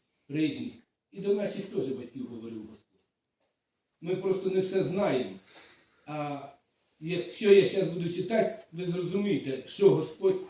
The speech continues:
і до наших батьків говорив, які теж не покаялись, які не захотіли слухати Слово Боже.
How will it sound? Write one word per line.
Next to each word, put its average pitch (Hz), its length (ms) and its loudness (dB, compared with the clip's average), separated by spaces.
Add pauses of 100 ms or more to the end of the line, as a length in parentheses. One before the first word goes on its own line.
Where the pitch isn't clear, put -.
(140)
і 170 80 -12
до 165 160 -6
наших 165 380 -6
батьків 156 380 -6
говорив, 143 480 -4 (240)
які 147 260 -4
теж 196 240 6 (300)
не 180 180 4
покаялись, 156 800 0
які 202 220 -2
не 202 100 4
захотіли 185 680 0
слухати 175 340 -6
Слово 165 320 -8
Боже. 143 380 -8